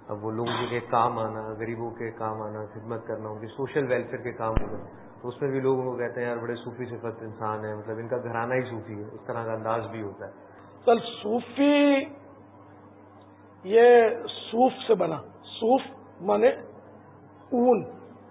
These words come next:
Speaker 2: حضرت سیدنا آدم صفی اللہ علیہ نبینا علیہ الصلوۃ والسلام نے زمین پر تشریف لا کر سب سے پہلے صوف یعنی اون کا لباس پہنا۔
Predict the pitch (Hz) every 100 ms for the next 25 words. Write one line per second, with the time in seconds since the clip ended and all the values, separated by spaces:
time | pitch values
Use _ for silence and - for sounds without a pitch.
0 | - - - - - 185 208 220 - 214
1 | 214 208 190 214 214 202 208 202 208 220
2 | 214 208 208 202 190 202 214 202 101 -
3 | - 202 196 - - 208 220 - 196 -
4 | - - - 175 196 233 262 262 240 202
5 | - 220 220 220 - - 202 - 262 254
6 | 214 202 - - - - - - - -
7 | - - 226 240 - - - - - -
8 | - 202 208 233 233 160 - - 214 196
9 | 196 180 - 160